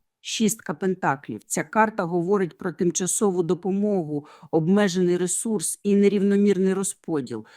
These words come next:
Де-то світло і тепло будуть, а десь зовсім нічого. Комусь пощастить, комусь ні. Це як милостиня. Дають трохи, аби вижити. Стабільності немає.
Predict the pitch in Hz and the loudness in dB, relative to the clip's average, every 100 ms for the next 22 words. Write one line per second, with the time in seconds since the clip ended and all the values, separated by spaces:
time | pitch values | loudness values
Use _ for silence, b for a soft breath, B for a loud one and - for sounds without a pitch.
0 | B - 175 233 226 - 220 240 226 190 | B 0 2 4 2 -2 -2 -2 -2 -4
1 | 196 - 220 220 214 220 151 147 131 123 | -4 -6 -8 -4 0 0 0 -6 -6 -10
2 | B B 147 147 254 190 185 208 - 202 | B B -4 0 0 2 0 0 0 0
3 | 196 190 - 156 123 123 104 b b _ | 0 -2 -4 -4 -4 -10 -16 b b _
4 | 185 196 220 226 202 - 196 180 - 220 | 2 4 2 0 -4 -4 -4 -6 -6 -6
5 | 160 - 165 175 185 - 196 175 120 - | -6 -4 -2 0 -2 0 0 0 -2 -10
6 | _ _ _ _ _ _ - - 233 220 | _ _ _ _ _ _ -4 0 2 2
7 | 208 208 202 185 180 - 185 175 127 101 | 0 0 2 0 -4 -2 -2 0 -4 -10
8 | _ _ _ _ _ - 160 185 196 - | _ _ _ _ _ -2 2 2 2 -2
9 | 208 196 185 - 127 139 147 165 160 143 | -2 -2 -2 -12 -8 -4 -2 -2 -2 -4
10 | 123 110 - - - _ _ _ _ _ | -6 -14 -18 -20 -20 _ _ _ _ _
11 | _ _ - - 180 170 202 190 185 - | _ _ -8 -4 -2 0 2 0 -2 -4
12 | 190 190 190 165 123 107 87 | -2 0 0 -2 -4 -8 -12